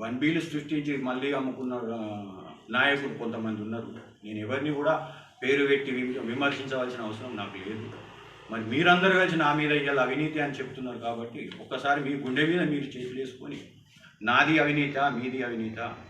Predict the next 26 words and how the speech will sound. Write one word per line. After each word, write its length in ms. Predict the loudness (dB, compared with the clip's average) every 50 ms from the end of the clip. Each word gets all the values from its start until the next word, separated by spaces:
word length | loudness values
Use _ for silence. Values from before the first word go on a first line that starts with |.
| -20 -20 -20 -20 -20 -20 -18 -18 -18 -18 -16 -12 -8
అది 140 | -6 -6 -4
మీరే 300 | -2 0 0 2 2 2
గుర్తించండి. 840 | 0 0 -4 -4 -6 -6 -6 -6 -6 -4 -4 -4 -4 -4 -4 -6 -8 -10 -14 -16 -14 -10 -6
నేను 120 | -4 -4
ఎక్కడికైనా 600 | -4 -4 -2 0 0 2 2 2 2 2 2 2
వచ్చేటందుకు 440 | 2 0 -2 -4 -4 -4 -6 -6 -8
సిద్ధంగా 440 | -10 -10 -8 -6 -6 -6 -4 -4 -6
ఉన్నా. 380 | -6 -6 -6 -8 -8 -10 -12 -16 -20 -20 -20 -20 _ _ _ -8
నేను 180 | -6 -4 -4 -4
ఒక 100 | -4 -6
టేక్ 340 | -4 -4 -4 -4 -4 -4 -4
మాల్ 180 | -4 -4 -4
సొసైటీ 400 | -4 -6 -8 -8 -8 -8 -6 -8
చైర్మన్గా 840 | -8 -6 -6 -4 -4 -4 -4 -4 -4 -4 -6 -6 -6 -8 -12 -18 -20 _ _ _ _ _ _ _ _ _ -14 -10
అదే 280 | -4 2 4 6 6 6
రైతులతో 580 | 6 6 4 4 2 2 0 2 2 2 2 2
ముందుకు 240 | 0 -2 -2 -4 -4
పోయినా, 300 | -4 -4 -4 -4 -4 -4
అదే 280 | -4 -2 0 2 4 4
రైతుల 380 | 4 4 2 2 0 2 4
ఆశీర్వాదంతో, 800 | 4 4 4 4 0 -2 -2 0 0 0 0 0 -2 -4 -6 -6 -4 -4 -4 -4
అదే 160 | -4 -2 -2 -2
రైతుల 340 | 0 -2 -2 -4 -4 -6 -6
గుండె 360 | -8 -8 -6 -6 -4 -4 -4
నిండా 240 | -4 -4 -6 -6 -6
నేనున్నా. 560 | -6 -6 -6 -6 -6 -8 -8 -8 -10 -12 -14